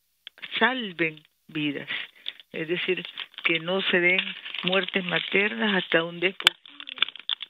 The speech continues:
y que salvemos la vida de los bebés que llegan a este mundo. Ciento setenta mil pruebas de V I H se hicieron a mujeres embarazadas para disminuir la transmisión del V I H de madre a hijo y se tomaron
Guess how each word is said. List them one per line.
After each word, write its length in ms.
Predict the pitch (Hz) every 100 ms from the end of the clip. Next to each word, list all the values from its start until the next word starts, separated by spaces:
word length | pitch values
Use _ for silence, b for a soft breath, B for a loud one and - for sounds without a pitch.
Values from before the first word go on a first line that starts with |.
| _
y 60 | 180
que 180 | - 160
salvemos 480 | - 156 156 214 285
la 140 | 240 180
vida 300 | 220 262 180
de 100 | 165
los 180 | 156 147
bebés 400 | 147 151 180 190 _
que 160 | - 151
llegan 340 | 160 160 160
a 140 | 160
este 240 | 156 - 156
mundo. 420 | - - _ - B B B B _ -
Ciento 480 | - 226 240 247 247
setenta 540 | 220 208 - 185 175 170
mil 360 | 180 208 226 - _
pruebas 500 | - 156 160 185 202
de 120 | 170
V 160 | 156 170
I 160 | 160 165
H 260 | 180 -
se 160 | 220 -
hicieron 380 | - 147 160 160
a 40 |
mujeres 400 | 160 160 156 160
embarazadas 800 | 160 156 147 143 175 190 269 285 _ _ _ - _
para 240 | - 208 226
disminuir 540 | 240 233 208 190 208
la 100 | 196
transmisión 640 | 175 151 160 151 - 175 175
del 160 | 165
V 160 | 156 170
I 120 | 165
H 220 | 170 -
de 120 | 175
madre 340 | 156 156 170 202
a 80 | 214
hijo 340 | 208 202 214 B B B B -
y 320 | 214 233 226 -
se 160 | - 226
tomaron 640 | - 190 185 190 190 202